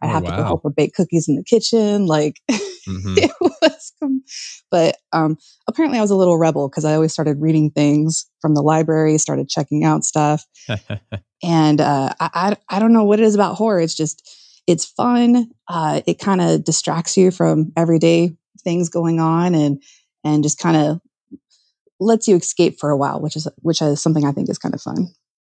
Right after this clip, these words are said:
Speaker 2: Yeah, absolutely. And, and it's, uh, it's a big genre, right? The, the genre of horror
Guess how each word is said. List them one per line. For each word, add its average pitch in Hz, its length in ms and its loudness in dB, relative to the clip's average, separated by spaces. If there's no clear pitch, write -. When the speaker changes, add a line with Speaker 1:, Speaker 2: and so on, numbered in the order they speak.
Speaker 2:
Yeah, 127 160 -2
absolutely. 98 680 -2
And, 113 180 -2
and 131 200 0
it's, - 260 -4
uh, 139 300 2
it's 156 160 -4
a 233 40 -2
big 147 220 -2
genre, 120 440 0
right? 92 260 0
The, 90 240 -2
the 87 140 -4
genre 95 280 -2
of 82 100 -4
horror 90 440 -2